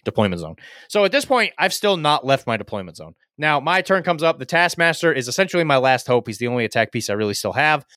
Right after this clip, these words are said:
He still has some Morlocks, so I'm hoping, okay, if I can somehow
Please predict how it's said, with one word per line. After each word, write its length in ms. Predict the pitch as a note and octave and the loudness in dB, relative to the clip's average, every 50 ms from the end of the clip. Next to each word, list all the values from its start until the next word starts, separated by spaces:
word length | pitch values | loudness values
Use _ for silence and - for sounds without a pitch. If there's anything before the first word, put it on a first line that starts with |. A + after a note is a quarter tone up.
| _ | _
He 120 | _ D3+ D3 | _ -6 -4
still 220 | - - F3+ D#3+ | 0 0 2 2
has 200 | E3 E3+ D3+ - | 2 2 2 0
some 100 | - C#3 | -2 -2
Morlocks, 600 | C3 C#3+ D3+ D#3+ D#3 D#3 D3+ D3+ D3+ C#3+ - - | -2 0 2 2 2 4 4 2 2 0 -2 -6
so 200 | - - - C#3 | -10 -6 -4 -4
I'm 100 | C3 B2 | -2 -2
hoping, 440 | A#2+ D3 C#3+ C3+ C#3+ C3+ C3 B2+ B2 - | 0 0 0 2 2 0 0 0 -4 -6
okay, 320 | C3 B2 - B2 A#2 A2 | -6 -2 2 2 2 2
if 120 | A2 G#2+ - | 2 0 0
I 80 | C3+ | -2
can 140 | C#3 C#3+ C#3 | -2 -2 -4
somehow 760 | C3+ - - D#3 C#3+ C#3+ C3+ C#3 C#3+ C#3 C#3+ C#3+ C#3 C#3+ C#3+ | -6 -4 -2 -2 -2 -2 0 0 2 2 4 4 2 2 0